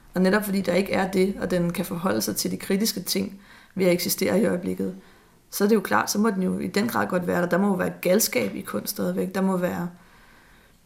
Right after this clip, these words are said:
alt muligt. Så hvorfor skulle melankolien ikke også have en kæmpe rolle? Selvfølgelig må den have det.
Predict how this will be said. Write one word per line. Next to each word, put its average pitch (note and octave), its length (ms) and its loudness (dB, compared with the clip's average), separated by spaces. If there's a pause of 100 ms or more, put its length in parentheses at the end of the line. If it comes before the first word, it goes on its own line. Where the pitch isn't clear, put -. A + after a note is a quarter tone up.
(280)
alt B3+ 260 -4
muligt. F3 420 2
Så - 80 -2
hvorfor F#3+ 200 2
skulle G3+ 180 0
melankolien F#3 540 2
ikke F#3 180 0
også E3+ 240 -2 (260)
have F3+ 280 -2
en F3 120 -4
kæmpe F3+ 360 -4 (100)
rolle? E3+ 280 -4 (140)
Selvfølgelig G3+ 380 0
må F3+ 100 4
den F#3 120 -2
have F#3 120 -4
det. F#3+ 200 -6